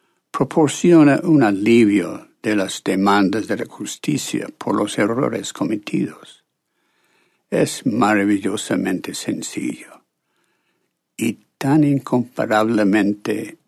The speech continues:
hermoso. Al continuar viviendo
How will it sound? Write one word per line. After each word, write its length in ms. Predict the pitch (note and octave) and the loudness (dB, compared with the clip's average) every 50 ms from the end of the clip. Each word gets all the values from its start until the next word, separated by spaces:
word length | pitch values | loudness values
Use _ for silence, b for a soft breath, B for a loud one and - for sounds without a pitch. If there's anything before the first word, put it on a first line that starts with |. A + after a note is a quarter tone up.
| - | -16
hermoso. 800 | - - A#2 F#2+ F2+ A2 G#2 - - - - - - A#2 - _ _ _ _ _ _ _ _ _ _ _ _ _ _ _ _ _ _ - | -12 -12 -10 -8 -6 -6 -6 -6 -8 -12 -16 -16 -18 -20 -20 _ _ _ _ _ _ _ _ _ _ _ _ _ _ _ _ _ _ -2
Al 200 | - B2 B2+ A#2+ | 0 0 0 0
continuar 800 | - - A#2+ A2+ A2+ - - C#3+ C3+ C#3 C#3+ C#3+ D#3 E3 C3 | 2 2 2 2 2 0 0 2 4 4 2 2 2 0 0
viviendo 760 | A2 B2+ B2 A2 B2+ B2+ B2+ C3 C3 C3+ D3 C#3+ C3 B2 - | 2 2 2 2 4 6 6 6 6 4 2 0 -2 -6 -12